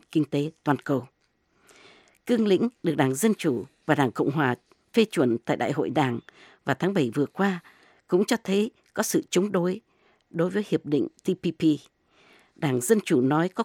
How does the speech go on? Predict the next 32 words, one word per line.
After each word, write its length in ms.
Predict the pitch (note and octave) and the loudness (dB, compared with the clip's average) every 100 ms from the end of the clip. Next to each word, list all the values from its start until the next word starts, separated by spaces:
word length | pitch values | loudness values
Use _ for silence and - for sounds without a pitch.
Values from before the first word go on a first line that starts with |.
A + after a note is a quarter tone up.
| - | -6
quá 140 | A3 A3+ | -6 -2
nhiều 220 | A#3 D3 | -2 -4
thỏa 180 | - C3 | -2 -4
thuận 240 | - D#3 - | -2 -4 -4
trong 140 | G#3 | -6
quá 160 | - G3+ | -4 -6
khứ 340 | - F#3 G3+ - _ _ - _ | -2 -2 -2 -8 _ _ -20 _
không 220 | - A#3+ | -2 0
đáp 160 | C4 - | -2 -2
ứng 240 | G#3 G#3 | 2 2
được 180 | A3 - | 2 -2
kỳ 140 | D3 C3 | -2 0
vọng, 180 | C#3 - _ _ - - _ _ | 0 -2 _ _ -20 -20 _ _
và 80 | D3+ | -2
những 180 | C#3+ D#3+ - | 2 2 2
thỏa 140 | C#3 | -4
thuận 220 | - - D#3 | -4 0 2
này 220 | D3+ A#2 - | 0 -2 2
thường 220 | D#3 C3 | 4 4
giúp 140 | A3 - | 0 -2
cho 100 | A3 | -4
các 140 | A#3 - | -4 -4
công 120 | G3 | -4
ty 200 | - F#3+ | -2 0
lớn 260 | F3+ F#3+ A#3 | 0 0 -2
hơn 260 | G#3 G#3 F3 - _ _ | -2 -2 -4 -14 _ _
là 220 | C#3 C3+ A#2 | -4 -4 -2
bảo 200 | - C3 | -4 -4
vệ 220 | C3+ C3+ - _ _ | -2 -4 -6 _ _
quyền 180 | D#3 B2+ | 0 2
lợi 180 | C#3 - _ | 0 -4 _
của 180 | - C#3 | -4 -4